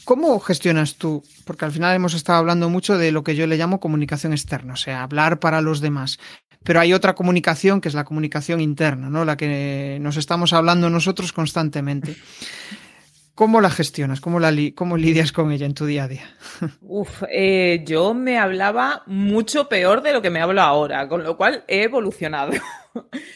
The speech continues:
Speaker 2: Y he evolucionado, pues, leyendo mucho, escuchando muchos podcasts y haciendo por querer cambiarlo. Eso es importante. Entonces, creo que, mm, desde,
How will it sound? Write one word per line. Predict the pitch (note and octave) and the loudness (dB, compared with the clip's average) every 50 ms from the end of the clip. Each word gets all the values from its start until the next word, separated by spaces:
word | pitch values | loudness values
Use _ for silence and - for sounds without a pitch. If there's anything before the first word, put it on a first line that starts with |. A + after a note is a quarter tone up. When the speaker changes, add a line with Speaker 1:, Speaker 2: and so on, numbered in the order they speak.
| - - A3+ - | -20 -20 -20 -12
Speaker 2:
Y | - A#3+ B3 A3+ G#3+ G#3 G3+ G3+ G3 G3 F#3+ F#3+ | -6 -4 -2 0 0 2 2 2 2 2 2 4
he | F3+ | 4
evolucionado, | F#3 F#3 G#3+ A#3 B3 C4 B3 - B3+ B3 B3 B3 B3 B3+ C4 C#4 C#4+ D4 D4+ D4 D4+ | 4 4 4 2 2 2 2 0 0 0 2 2 2 2 2 4 4 4 4 4 2
pues, | - F#3 E3+ E3 E3+ - - - | 2 2 2 2 0 -2 -8 -12
leyendo | - F#3 F3+ F3+ E3+ F3 F#3+ A3 B3+ D4 D#4 | -10 -6 -4 -2 0 2 2 2 2 0 0
mucho, | D4 B3+ A#3 A3+ G#3+ - - A#3+ A#3+ A#3+ A#3+ B3+ - - - | 0 0 0 -2 -2 -4 -4 -2 0 0 0 0 -2 -2 -6
escuchando | F#3 F3 - - - E3 D#3+ - F#3+ F#3+ G#3+ A#3 | -8 -8 -8 -8 -10 -6 -2 0 2 2 2 2
muchos | A#3+ B3+ C4 - D#4 - - - - | 2 0 0 -2 -2 -6 -6 -6 -2
podcasts | - A#3 G#3 - - - G3+ G3+ G#3 G#3 G#3+ A3+ A#3 A3+ - | 0 0 0 -2 -4 -6 -6 -4 -2 0 0 0 0 -2 -2
y | F#3 D#3+ | -2 0
haciendo | D3+ D#3 - - F#3+ F3+ F#3 G3 A3 D4+ - - | -2 -2 -2 -2 -2 -2 0 2 0 0 2 2
por | A3 A3 F#3 F3+ | 0 0 0 0
querer | - F3 D#3+ D#3+ E3 F#3+ E3 | 0 0 2 4 2 2 2
cambiarlo. | - E3 D#3+ D#3+ D#3+ D#3+ G3 A3+ B3 A3+ F#3+ E3+ D#3+ D#3 D3+ D#3 | 2 0 0 0 2 2 4 4 6 4 2 0 -2 -2 -2 -2
Eso | D#3+ E3 F3+ - A#3 | -2 -2 -2 -2 -2
es | A#3 A#3+ | -2 -2
importante. | A#3 G#3 F#3+ - F3+ E3 - - G#3 G#3+ G#3 F#3 - - D3+ D3 D3 _ _ - - _ _ | -2 -4 -4 -4 -4 -4 -2 2 2 2 2 0 -2 -4 -4 -4 -6 _ _ -20 -20 _ _
Entonces, | - F#3+ F#3 F3+ F3+ F#3+ F#3 F#3+ E3+ G3+ A#3 A#3 A#3 - _ _ _ | -4 -2 -2 -2 -4 -6 -6 -4 -4 -2 -2 -2 -4 -8 _ _ _
creo | - A#3 G#3+ A3 A#3+ B3+ B3 | 0 2 2 2 2 0 0
que, | A#3 B3 B3 A#3+ A#3 A#3 A3+ A3+ | 0 0 2 2 2 2 0 0
mm, | A3 A3 G#3 G3+ F#3+ F#3 F3 F3 E3+ E3 C#3+ A#2+ - - - - - - - - _ - - _ _ _ - | -2 -4 -6 -8 -8 -8 -10 -12 -12 -14 -14 -16 -18 -20 -20 -20 -20 -20 -20 -20 _ -20 -20 _ _ _ -2
desde, | G3+ G3 G3 G#3 F#3+ - | -2 0 2 0 0 0